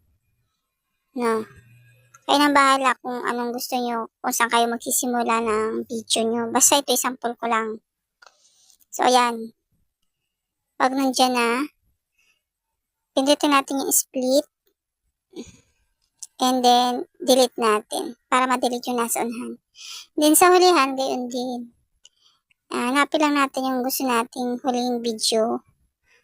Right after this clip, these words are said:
And then, ayan. Click lang natin tong split.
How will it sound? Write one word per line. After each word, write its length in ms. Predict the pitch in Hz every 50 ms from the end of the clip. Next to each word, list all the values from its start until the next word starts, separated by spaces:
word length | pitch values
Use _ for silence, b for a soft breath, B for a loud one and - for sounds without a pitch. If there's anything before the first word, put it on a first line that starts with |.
| _ _ _ _ -
And 240 | 262 262 254 247 247
then, 420 | 240 240 233 233 233 233 240 - - -
ayan. 480 | 254 240 247 247 240 247 269 311 320 - _ _ 381 403 - _ -
Click 160 | 294 277 -
lang 160 | - 302 302
natin 320 | 294 277 269 - 285 277 269
tong 160 | - 277 269
split. 480 | - - - - 262 247 240 262 311